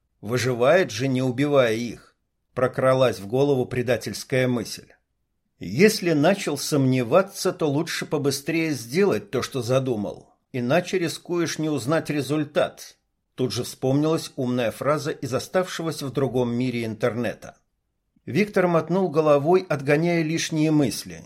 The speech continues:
и, начав накачивать себя злобой. Это тоже появилось, когда частью его существа владели чужие эмоции. Такая накачка помогала четче отслеживать свои действия.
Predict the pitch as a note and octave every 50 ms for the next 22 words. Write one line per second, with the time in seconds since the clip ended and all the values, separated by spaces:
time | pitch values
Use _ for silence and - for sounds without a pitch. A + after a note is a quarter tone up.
0 | - _ - C3 C3 C3 A#2+ - C#3+ B2 A#2+ - A2+ - - - C3 D3 C#3+ -
1 | E3 D3+ D#3+ D3+ - - C#3+ A#2+ G#2+ A#2+ A#2+ - B2+ C3+ C3 B2+ G#2+ E2+ - B1+
2 | - - _ _ _ _ _ _ _ _ _ - C3 C#3 C#3 C#3 F#3+ F#3+ F#3+ A3+
3 | G#3 D3 A2+ B2 A2+ - - C3 B2+ A#2+ A#2 A#2 B2+ B2 G#2 G2+ G2 - - -
4 | - - - _ _ - B2 A#2+ A2+ C#3 B2+ C3 - C#3+ B2+ B2+ - - C3 A#2+
5 | A#2+ A#2+ A#2+ B2 A2 - A#2 G2+ - - - G#2+ - - - A2+ B2+ D3 D#3+ C3+
6 | B2+ B2 B2 C3 C#3 C3 A2 C3 C3+ B2 A#2+ - - D#3 C#3 A#2+ B2 C3 A#2+ A2+
7 | B2+ C3+ C3+ C3 A2 - - - - - - - - _ _ _ _ _ _ _
8 | _ _ - A#2+ G#2 - - F3 F#3+ G3+ F#3+ F3 D3+ D3 C#3+ C#3 C#3 - G3+ G#3+
9 | G#3 G#3 - - - C3 A2+ G2+ - - B2+ B2+ B2+ B2+ B2+ F3 F#3+ F#3+ F3+ -
10 | - - - F#3+ F#3 F#3 - - - E3+ D#3 D#3 - - F3 F3+ F3+ C#3+ D#3 E3
11 | D#3+ D#3+ - - D3 D#3 D#3+ E3 D#3 C3 C#3+ F3 D#3 G#2+ - - - - G2 G2
12 | - A#1 A1+ -